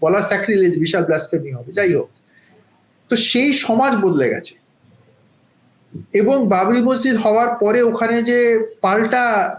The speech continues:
হলো বাংলাদেশে, মন্দির ধ্বংস, আহ, মানুষজন খুন, ধর্ষণ,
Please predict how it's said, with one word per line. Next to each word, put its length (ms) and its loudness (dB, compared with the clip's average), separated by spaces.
হলো 180 2
বাংলাদেশে, 640 -4
মন্দির 480 0
ধ্বংস, 360 -4
আহ, 1400 -8
মানুষজন 420 0
খুন, 460 -2
ধর্ষণ, 420 -4